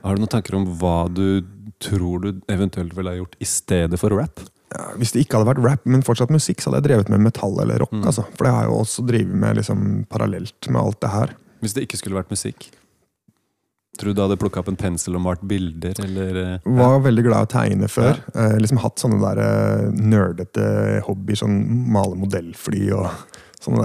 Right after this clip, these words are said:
Speaker 2: der, eh, spillfigurer, og jeg har jo spilt liksom Magic the Gathering. Altså, jeg er en prime nerd, altså. Sånn super, eh, Big Bang Theory-nerd uten utdannelsen og den fete jobben.
Speaker 1: Og uten T-skjorter oppå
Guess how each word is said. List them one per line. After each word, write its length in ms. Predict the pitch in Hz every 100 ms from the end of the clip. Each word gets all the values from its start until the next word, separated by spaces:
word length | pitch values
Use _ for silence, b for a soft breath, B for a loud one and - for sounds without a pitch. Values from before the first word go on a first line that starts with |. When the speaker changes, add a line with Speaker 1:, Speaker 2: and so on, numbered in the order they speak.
| 95
Speaker 2:
der, 40 |
eh, 800 | 104 104 104 104 - - - 101
spillfigurer, 720 | - - 104 98 104 107 104
og 140 | 117 110
jeg 80 | 107
har 120 | 101
jo 60 | 110
spilt 280 | - 104 -
liksom 240 | 104 92
Magic 380 | 92 87 101 -
the 80 | 104
Gathering. 340 | 90 95 101
Altså, 140 | 98 98
jeg 80 |
er 120 | 95 95
en 200 | 95 95 - -
prime 440 | - 92 90 92
nerd, 280 | 92 95 104
altså. 240 | 95 98 -
Sånn 480 | - 104 95 95 101
super, 640 | - - - 87 - - 95
eh, 460 | 95 98 95 95
Big 280 | 98 98 95
Bang 720 | 98 90 92 92 95 - 110 - _
Theory-nerd 500 | - 92 95 101 104 -
uten 480 | 110 - - 95 95
utdannelsen 640 | 95 101 87 92 - 104
og 120 | 92 92
den 140 | 98
fete 480 | 95 - - 95 -
jobben. 280 | 85 95 113 - B B
Speaker 1:
Og 120 | 104
uten 180 | 98 101
T-skjorter 460 | 92 87 - 87 90 -
oppå 340 | 80 - 82